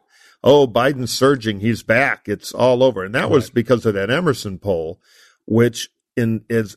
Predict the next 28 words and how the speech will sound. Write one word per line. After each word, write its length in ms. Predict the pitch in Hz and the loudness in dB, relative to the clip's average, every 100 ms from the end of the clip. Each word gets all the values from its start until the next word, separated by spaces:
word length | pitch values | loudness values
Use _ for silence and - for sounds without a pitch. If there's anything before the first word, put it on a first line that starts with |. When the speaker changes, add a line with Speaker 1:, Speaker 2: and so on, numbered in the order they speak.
| - | -2
Speaker 1:
everybody, 760 | 127 135 104 113 113 107 107 | 0 2 4 2 2 -2 -4
uh, 240 | 101 95 92 | -6 -6 -6
who's 220 | 98 90 | -10 -6
done 260 | - 135 139 | -4 -2 -4
this 240 | 98 - | -6 -6
knows, 260 | 98 98 98 | -8 -6 -10
it's 140 | 92 | -4
very 220 | - 143 | -2 -2
hard 260 | 113 120 113 | 0 -2 -2
to 80 | 101 | -2
get 120 | 98 | -4
Iowans 480 | 98 101 101 95 98 | -2 -4 -6 -8 -10
on 60 | |
the 100 | 87 | -12
phone 300 | - 113 123 | -4 -4 -2
at 120 | 107 | -6
the 100 | - | -8
end 120 | 90 90 | -12 -10
because 340 | 92 95 90 | -8 -8 -8
the 60 | 92 | -10
campaigns 540 | 107 101 95 107 98 | -8 -8 -6 -6 -6
are 60 | 92 | -10
doing 240 | 92 85 | -10 -10
so 180 | - 104 | -6 -6
much 220 | 98 - | -6 -4
organizational 800 | 98 87 90 98 113 113 90 82 | -6 -6 -8 -4 -4 -4 -12 -12
phone 220 | 90 87 | -12 -12
calling. 420 | - 85 82 85 | -12 -12 -12 -18